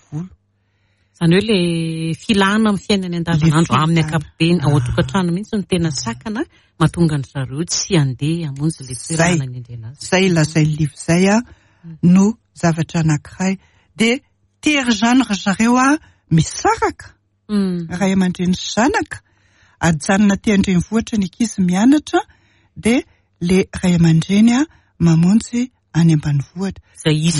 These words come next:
Speaker 1: Ie.
Speaker 2: fiantraikany ao anatin'ny,
Speaker 1: Ao amin'ny
Speaker 2: na ho an'ilay
Speaker 1: tokantrano
Speaker 2: ankizy, na ho
Speaker 1: izay.
Speaker 2: an'ilay ray aman-dreny,
Speaker 1: Ah.
Speaker 2: na ho an'ny fifandraisan'izy ireo.
Speaker 1: De mety a, mety ozy a,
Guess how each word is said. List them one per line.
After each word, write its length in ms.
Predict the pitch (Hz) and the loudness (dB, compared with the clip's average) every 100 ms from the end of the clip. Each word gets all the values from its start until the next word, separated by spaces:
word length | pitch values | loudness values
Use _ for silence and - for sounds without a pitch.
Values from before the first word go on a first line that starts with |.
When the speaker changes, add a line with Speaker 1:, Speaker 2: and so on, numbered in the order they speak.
| 123 | 0
Speaker 1:
Ie. 60 | 202 | -2
Speaker 2:
fiantraikany 520 | 135 135 - 175 214 190 | 0 0 -2 0 -2 -2
ao 80 | 175 | -2
anatin'ny, 720 | 175 175 185 175 165 165 165 | -4 -4 -6 -4 -2 2 2
Speaker 1:
Ao 180 | 165 | 4
amin'ny 140 | 170 156 | 2 2
Speaker 2:
na 80 | 160 | 2
ho 80 | |
an'ilay 280 | 175 180 180 | 2 2 4
Speaker 1:
tokantrano 260 | 175 220 214 | 4 4 4
Speaker 2:
ankizy, 300 | 180 156 165 | 2 2 0
na 60 | 143 | 0
ho 60 | |
Speaker 1:
izay. 120 | 143 | 0
Speaker 2:
an'ilay 300 | 156 151 147 - | -2 -2 -6 -12
ray 140 | 143 | -10
aman-dreny, 380 | 139 139 - 180 | -6 -6 -6 -4
Speaker 1:
Ah. 40 | 196 | -2
Speaker 2:
na 60 | |
ho 140 | 156 160 | 0 0
an'ny 100 | 165 | -2
fifandraisan'izy 760 | 190 - 156 147 - 151 139 - | -4 -4 -4 -6 -10 -12 -12 -10
ireo. 100 | - | -2
Speaker 1:
De 300 | 220 285 381 _ _ | 2 2 0 _ _
mety 640 | 135 147 175 285 - _ 370 | -2 2 4 2 -4 _ 0
a, 80 | 440 605 _ _ _ _ _ - | 0 -2 _ _ _ _ _ 0
mety 360 | 151 262 - | 2 2 2
ozy 220 | 339 196 | 0 2
a, 80 | 208 | 0